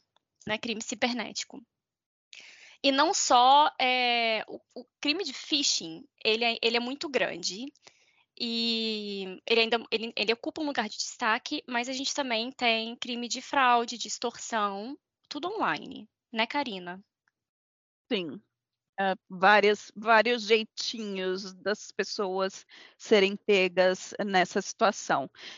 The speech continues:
Speaker 2: né? E claro que com, com o uso, a intensificação do uso, gente, de compras online, é, e de tudo que é via internet,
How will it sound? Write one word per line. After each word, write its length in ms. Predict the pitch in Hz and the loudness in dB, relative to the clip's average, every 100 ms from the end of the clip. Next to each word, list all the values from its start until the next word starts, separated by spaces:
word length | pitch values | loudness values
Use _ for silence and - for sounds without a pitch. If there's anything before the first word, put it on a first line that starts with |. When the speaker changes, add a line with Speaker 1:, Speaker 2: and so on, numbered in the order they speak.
| - | -6
Speaker 2:
né? 300 | 202 196 196 | 2 4 4
E 100 | 190 - | -2 -2
claro 260 | 196 185 - | 4 4 2
que 160 | - 202 | -14 -16
com, 500 | - 214 202 202 196 | -12 -10 -8 -10 -12
com 500 | - 226 208 208 196 - | -8 -6 -4 -6 -6 -4
o 220 | 240 262 | 0 2
uso, 260 | 247 208 175 | 2 0 -2
a 40 | |
intensificação 640 | 180 208 190 - 190 247 247 | -2 0 0 0 0 0 0
do 80 | 208 | 2
uso, 520 | 202 220 214 185 185 | 2 2 0 0 -4
gente, 460 | 185 165 185 - | 0 0 0 -6
de 100 | 208 | -8
compras 680 | 214 - 202 214 233 226 220 | -6 -2 0 0 2 2 2
online, 720 | 196 190 190 185 180 180 190 214 - - - - - - 214 | 2 4 6 8 6 2 -2 -6 -8 -12 -20 -20 -20 0 6
é, 420 | 208 196 190 180 | 8 8 6 4
e 60 | 220 | -2
de 140 | 214 | -6
tudo 340 | - 269 226 | -2 -2 -2
que 160 | - 262 | 2 6
é 220 | 220 190 | 8 8
via 260 | 196 208 247 | 6 0 0
internet, 880 | 196 196 196 190 180 180 - - | 0 -2 -2 4 6 4 2 -8